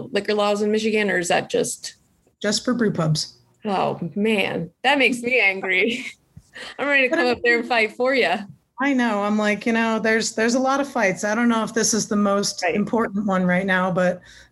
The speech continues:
Speaker 2: um, it would be really nice for Michigan to be able to mail their beer and have beer mailed in. So, like, that, that queer beer fest that Sam Adams and, um,
Speaker 1: Hop Culture.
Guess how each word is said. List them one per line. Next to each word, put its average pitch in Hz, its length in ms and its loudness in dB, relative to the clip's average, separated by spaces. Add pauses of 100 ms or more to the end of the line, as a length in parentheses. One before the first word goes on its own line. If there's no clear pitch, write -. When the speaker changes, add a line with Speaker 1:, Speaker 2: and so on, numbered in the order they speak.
Speaker 2:
um, 180 460 2 (460)
it 233 60 -4
would 285 100 -2
be 339 100 4
really 226 420 0
nice 208 540 0 (260)
for 208 260 2
Michigan 214 520 2
to 196 100 -2
be 208 100 2
able 208 160 4
to 208 80 2
mail 190 560 2
their 180 240 2
beer 160 480 0 (220)
and 190 120 0
have 202 180 0
beer 196 240 2
mailed 185 340 2
in. 220 300 2 (680)
So, 220 160 0
like, 220 180 0
that, 214 320 0
that 202 240 2
queer 240 260 2
beer 233 240 0
fest 240 320 0
that 214 240 -2
Sam 208 300 0
Adams 208 420 2
and, 196 240 2
um, 180 480 2 (380)
Speaker 1:
Hop 226 180 -2
Culture. 185 400 -2